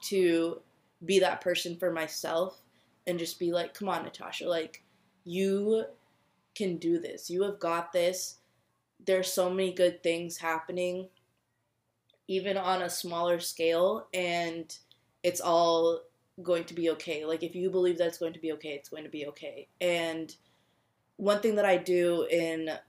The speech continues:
my journal, um, every so often is I title the page Gratitude Attitude, and I just bullet out a list of things for which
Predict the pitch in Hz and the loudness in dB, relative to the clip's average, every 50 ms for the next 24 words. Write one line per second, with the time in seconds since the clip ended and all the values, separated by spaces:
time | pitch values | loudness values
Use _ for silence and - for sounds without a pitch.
0 | _ _ - 165 160 160 156 156 165 160 - 262 285 277 254 254 240 233 233 - | _ _ -10 -8 -6 -4 -2 -2 -2 0 2 2 2 4 2 0 0 0 -2 -4
1 | - _ _ - 190 185 185 185 - 190 190 190 185 185 - 190 180 175 175 170 | -8 _ _ -2 0 0 0 -2 -2 -4 -2 -2 -4 -2 2 4 4 4 4 4
2 | 170 170 - - - 160 165 165 165 160 160 156 156 - - 175 170 - - 185 | 0 0 -4 -4 -4 -4 -4 -4 -4 -4 -4 -4 -6 -6 -6 -6 -8 -6 -6 -6
3 | 175 165 165 165 165 175 - - 185 175 175 160 - - - - - - - _ | -2 0 0 0 -2 -4 -8 -6 -4 -4 -2 -2 -4 -6 -8 -8 -10 -10 -14 _
4 | _ _ _ _ _ _ - 175 190 185 165 170 170 170 - 190 180 - - 185 | _ _ _ _ _ _ 0 4 4 4 4 4 0 0 -2 -2 -2 0 0 2
5 | 180 185 180 180 - 202 202 202 202 220 - - _ _ _ _ _ _ - 196 | 2 2 0 2 0 2 2 2 0 -2 -8 -16 _ _ _ _ _ _ -2 2
6 | 185 180 175 175 170 170 165 165 160 160 - - _ _ _ _ _ _ _ _ | 2 4 2 2 0 0 -2 -2 -6 -8 -10 -14 _ _ _ _ _ _ _ _
7 | _ _ - 202 208 196 190 180 175 175 170 156 147 - 175 170 175 170 151 - | _ _ 4 6 8 8 6 4 0 -2 -4 -8 2 4 6 8 8 6 4 2
8 | - - - - 160 165 165 160 156 156 147 170 180 - - - - 160 156 156 | -2 -6 -6 -2 0 2 2 2 2 2 0 -2 -2 -4 -8 -4 -2 2 2 2
9 | 151 151 151 - - - - _ _ _ _ _ _ _ _ _ - 175 170 165 | 2 0 -2 -8 -18 -20 -20 _ _ _ _ _ _ _ _ _ -2 0 0 0
10 | 165 170 165 165 - - - 180 165 160 160 151 156 - - - - - - | -2 -4 -4 -4 -6 -2 0 0 2 4 2 2 0 -2 -4 -6 -6 -6 -10